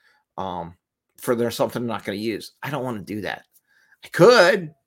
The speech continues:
but I don't want to. I'd rather talk to you, find out what you need, make sure we got some good stuff. Maybe you give me some good ideas for some of the channels, and, and maybe I'll be able to connect you with some people that I know who have joined the channel that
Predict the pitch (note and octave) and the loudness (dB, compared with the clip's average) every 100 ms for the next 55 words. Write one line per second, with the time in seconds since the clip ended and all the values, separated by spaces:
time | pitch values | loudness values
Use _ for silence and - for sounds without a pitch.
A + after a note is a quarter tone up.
0 | - G2+ G#2+ G#2+ G2 - - - _ _ | -8 -6 -6 -8 -10 -12 -14 -16 _ _
1 | - B2 C3 B2+ B2+ A#2+ A#2+ - C3 - | -10 -2 0 -2 -2 -2 -2 -2 -4 -2
2 | A#2 A#2+ A#2+ A#2 G#2+ A2+ A2+ A2+ G2+ G#2+ | -4 -2 -2 -2 -6 -6 -6 -6 -6 -8
3 | G2+ - A2+ G#2+ G2+ G2 - A2+ G#2 G2+ | -8 -8 -6 -4 -4 -4 -6 -16 -12 -12
4 | - A#2 G2+ _ - - C#3+ F#3+ G#3+ G#3+ | -6 -4 -4 _ -20 -8 -2 0 2 2
5 | A#3 A#3+ A3+ F#3+ A3 G3+ G3+ F#3 E3+ F#3 | 0 2 0 0 0 2 4 4 4 4
6 | C#3 - - D3 D3 C3+ - C#3+ D3 B2 | 2 -2 -8 -8 -6 -8 -6 -4 -4 -6
7 | A2 A2+ - - - A#2 C#3 D#3 D#3+ D#3+ | -6 -12 -14 -20 -14 -2 0 4 4 6
8 | D#3 C#3+ - D3+ D#3+ - C3 A#2+ - A2+ | 4 2 -2 -2 -2 -2 -4 -4 -6 -8
9 | - C3 B2+ A#2+ A2 G#2 A2 A#2+ A#2 A#2+ | -6 -6 -4 -4 -4 -2 -4 -4 -6 -6
10 | A2+ G#2+ A2+ G#2 G#2+ G#2 _ _ _ _ | -6 -8 -8 -4 -6 -6 _ _ _ _
11 | - A2+ A2 G2+ - A2 A2+ A2+ G2 F#2 | -10 -8 -6 -10 -10 -6 -4 -4 -8 -14
12 | _ _ _ - G#2+ - | _ _ _ -8 -6 -6